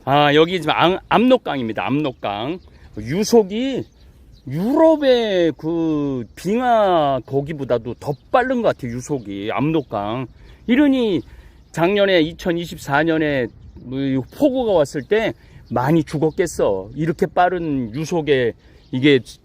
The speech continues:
하는 거면은. 여기 뻐꾸기 소리도 들려요. 뻐꾸기 소리도 들리고. 야, 이 압록강이, 이게 이쪽이 압록강 하나 있고 저쪽이 위하도입니다. 위하도.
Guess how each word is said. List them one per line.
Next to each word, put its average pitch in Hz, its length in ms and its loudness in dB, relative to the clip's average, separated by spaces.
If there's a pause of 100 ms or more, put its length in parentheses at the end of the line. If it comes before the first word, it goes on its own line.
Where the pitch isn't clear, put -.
(140)
하는 165 380 -2
거면은. 123 420 -2 (480)
여기 220 280 4
뻐꾸기 294 460 2
소리도 196 380 -4
들려요. 139 500 0 (280)
뻐꾸기 185 380 -4
소리도 147 400 -6
들리고. 131 540 -4 (580)
야, 120 680 2
이 107 120 -6
압록강이, 160 760 -4
이게 190 300 -2 (240)
이쪽이 202 600 0
압록강 202 480 -2
하나 202 160 0
있고 269 320 -4 (320)
저쪽이 196 560 0
위하도입니다. 170 760 0
위하도. 131 800 0